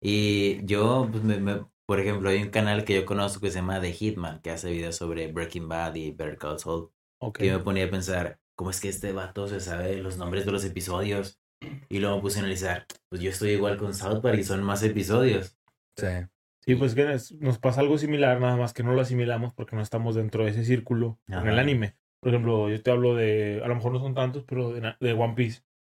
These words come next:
Speaker 1: Sí.
Speaker 2: Estamos hablando, son más de mil episodios y pues también tiene ya más de veinte años en circulación, etcétera.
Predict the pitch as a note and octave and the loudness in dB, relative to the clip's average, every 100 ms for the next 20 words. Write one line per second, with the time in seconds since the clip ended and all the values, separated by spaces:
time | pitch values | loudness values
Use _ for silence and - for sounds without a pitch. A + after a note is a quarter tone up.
0 | _ - G#2+ F#2 F#2 - - C3 B2+ B2 | _ -6 0 0 0 -6 -2 2 4 2
1 | A#2+ A#2 A#2 A#2 A#2+ A#2 A2+ A2+ A2+ B2+ | 0 0 2 2 2 0 0 -2 -2 2
2 | B2+ B2 A#2 A#2 A2+ A2+ A2 G2+ G2+ G2 | 4 4 4 2 0 0 -2 -4 -4 -6
3 | _ _ _ _ A2 A2+ G#2+ G2 G#2+ G#2+ | _ _ _ _ -2 0 -2 0 2 2
4 | G2+ G2+ G#2 G#2 G#2+ G#2+ G#2+ G#2+ G#2+ G#2+ | 2 2 0 2 2 2 -2 -2 -4 -6
5 | G#2+ A2+ A2 A#2+ B2+ B2 A#2+ A2+ A2 A#2+ | -4 -2 0 4 6 6 2 0 -2 0
6 | B2+ C3 | 2 0